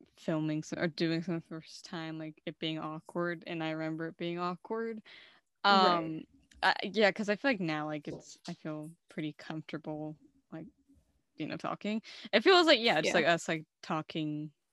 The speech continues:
Speaker 1: like, if we weren't recording, it would just, it just feel like we're recording now, but I just remember, yeah, back then, be like, "Okay, <laughs> like, you ready?" <laughs> Um,
Speaker 2: <laughs> And we do that, like, multiple times before we got, like, a good run. <laughs>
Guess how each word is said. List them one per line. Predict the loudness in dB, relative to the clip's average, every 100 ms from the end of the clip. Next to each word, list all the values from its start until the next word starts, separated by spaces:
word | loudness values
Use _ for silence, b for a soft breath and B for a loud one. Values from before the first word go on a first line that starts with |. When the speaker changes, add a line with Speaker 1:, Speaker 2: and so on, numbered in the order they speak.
| _
Speaker 1:
like, | -10 -10
if | -10 -6
we | -4
weren't | -2 -2
recording, | -4 -2 0 2
it | 2
would | 0
just, | 0 -2
it | -4
just | -4 -2
feel | -2
like |
we're | 0 -2
recording | -4 -2 0 2
now, | 0
but | 2
I | 0
just | 0
remember, | -6 -10 -8
yeah, | -8
back | -10 -12
then, | -12 -10
be |
like, | -12 -14 _ _
"Okay, | -14 -10 -6 -4 -6 -8
<laughs> |
like, | -18 -20 _ -18 -16 -16 _
you | -6
ready?" | -2 -2 0 0
<laughs> | -2 -6 -8 -6 -10 -10 -16 -18 -16 -16 -2
Um, | 2 2 2 6 6 6 2
Speaker 2:
<laughs> | 0 4 6
And | 8
we | 8
do | 6 4 6 8
that, | 8
like, | 4 4
multiple | 2 0 -4 -8
times | 0 2 2 0
before | 2 6 8 6
we | 4
got, | 4 4
like, | 4 2
a | -2
good | -2 2
run. | 4 6 4
<laughs> | 2 8 8